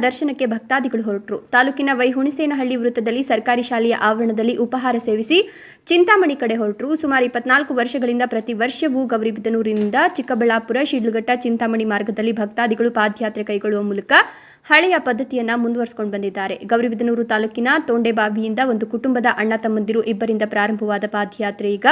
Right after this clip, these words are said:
ನೂರಕ್ಕೂ ಹೆಚ್ಚು ಜನ ತಿರುಪತಿಗೆ ಹೊರಡುವ ಕಾರ್ಯಕ್ರಮವನ್ನ ರೂಢಿಸಿಕೊಂಡಿದ್ದಾರೆ. ಪಾದಯಾತ್ರೆ ಹೋಗುವ ಸಂದರ್ಭದಲ್ಲಿ ಮಾರ್ಗ ಮಧ್ಯೆ ಬರುವ ಊರುಗಳಿಂದ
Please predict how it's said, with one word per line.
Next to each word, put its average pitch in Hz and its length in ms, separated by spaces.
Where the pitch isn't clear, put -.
ನೂರಕ್ಕೂ 359 420
ಹೆಚ್ಚು 269 240
ಜನ 247 220
ತಿರುಪತಿಗೆ 233 460
ಹೊರಡುವ 214 220
ಕಾರ್ಯಕ್ರಮವನ್ನ 220 640
ರೂಢಿಸಿಕೊಂಡಿದ್ದಾರೆ. 196 680
ಪಾದಯಾತ್ರೆ 220 480
ಹೋಗುವ 220 280
ಸಂದರ್ಭದಲ್ಲಿ 214 500
ಮಾರ್ಗ 214 300
ಮಧ್ಯೆ 214 220
ಬರುವ 214 300
ಊರುಗಳಿಂದ 214 440